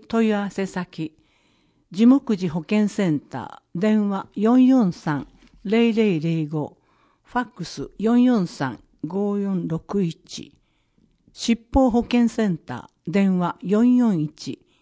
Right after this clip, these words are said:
五六六五、ファックス四四九一零三七、三輪保健センター、電話四四三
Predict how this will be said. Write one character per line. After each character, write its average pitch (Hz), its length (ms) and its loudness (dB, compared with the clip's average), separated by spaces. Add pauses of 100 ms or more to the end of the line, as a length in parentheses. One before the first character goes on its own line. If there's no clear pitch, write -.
(160)
五 240 300 2
六 220 300 -2
六 143 300 -4
五、 139 300 -8 (320)
フ - 140 -2
ァ 247 40 4
ッ - 20 -4 (140)
ク - 120 -10
ス - 240 -14 (100)
四 240 280 4
四 233 260 2
九 - 400 -6 (340)
一 208 320 0
零 233 200 4
三 160 360 -2
七、 139 320 -4 (540)
三 247 120 8
輪 233 100 8
保 185 140 -4
健 214 280 0
セ 202 180 -2
ン 151 100 0
タ - 280 -12 (520)
ー、 - 20 -20
電 208 280 4
話 185 220 0
四 220 300 4
四 233 240 2
三 143 320 -4